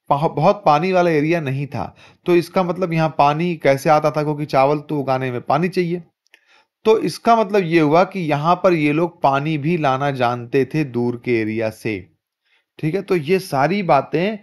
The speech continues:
पता चल गई हमको सिर्फ ये बात स्टडी करके कि एक हमें बर्तन मिला और बर्तन में चावल मिला।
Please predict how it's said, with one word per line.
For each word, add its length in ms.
पता 240
चल 200
गई 160
हमको 320
सिर्फ 360
ये 280
बात 340
स्टडी 420
करके 580
कि 520
एक 220
हमें 260
बर्तन 360
मिला 300
और 100
बर्तन 320
में 160
चावल 380
मिला। 240